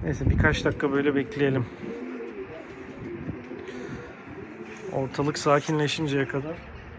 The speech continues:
Hatta şöyle çekebiliyor muyum bilmiyorum ama. Bakın böyle inanılmaz bir uçurucuna kalabalık var şu an.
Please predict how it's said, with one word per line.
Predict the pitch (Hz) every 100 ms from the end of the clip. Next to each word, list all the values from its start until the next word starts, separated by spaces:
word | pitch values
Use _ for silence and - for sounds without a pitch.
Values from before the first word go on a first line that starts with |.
| -
Hatta | 131 - 135
şöyle | - 139 139 - - - - -
çekebiliyor | - - 147 135 147 147
muyum | 147 147
bilmiyorum | - 151 -
ama. | - - - - - - - - - - - - - 311 - - - - -
Bakın | 135 - 131 123
böyle | 147 147 139 139 156 160 - - - - - - - - - - - - - - - 135
inanılmaz | 143 147 151 160 165 147
bir | 160 160 - - - - - - - - - -
uçurucuna | - 151 127 156 156
kalabalık | 131 143 147 151 156
var | 135 127 117
şu | 135
an. | 143